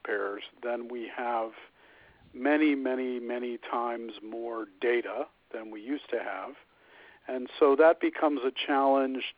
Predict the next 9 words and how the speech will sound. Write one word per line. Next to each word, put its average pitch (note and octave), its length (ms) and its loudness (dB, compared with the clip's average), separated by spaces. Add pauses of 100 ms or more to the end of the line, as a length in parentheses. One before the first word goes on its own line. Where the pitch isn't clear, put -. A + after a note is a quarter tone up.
to B2 160 -6 (260)
store D#3 680 8
and A#2 220 -6
to - 100 -12 (160)
transport C#3+ 720 2 (680)
and B2+ 300 -4
mostly B2+ 640 4 (140)
to B2 360 0
interpret. - 680 -2